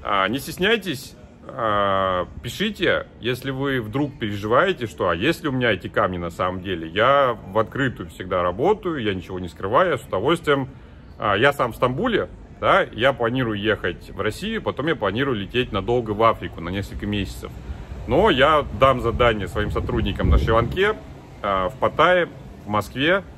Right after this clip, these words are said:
Мы с удовольствием, а, вам предоставим доказательства, что всё нормально, камень у меня, я его купил и не продал. Вот, он ждёт,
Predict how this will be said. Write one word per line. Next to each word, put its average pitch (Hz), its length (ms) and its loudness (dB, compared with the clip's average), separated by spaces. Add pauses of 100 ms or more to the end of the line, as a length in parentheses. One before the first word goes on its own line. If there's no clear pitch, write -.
(400)
Мы 143 140 0
с 127 80 -10
удовольствием, 120 760 2
а, 95 280 0
вам 120 240 2
предоставим 107 480 -2
доказательства, 104 600 0
что 90 160 -10
всё 120 140 -6
нормально, 117 440 0
камень 104 380 0
у 95 40 -4
меня, 107 320 0
я 113 180 0
его 95 140 0
купил 151 480 -4
и 90 440 -4 (320)
не 104 160 -2
продал. 139 640 2 (420)
Вот, 120 420 2
он 127 140 4
ждёт, 113 340 2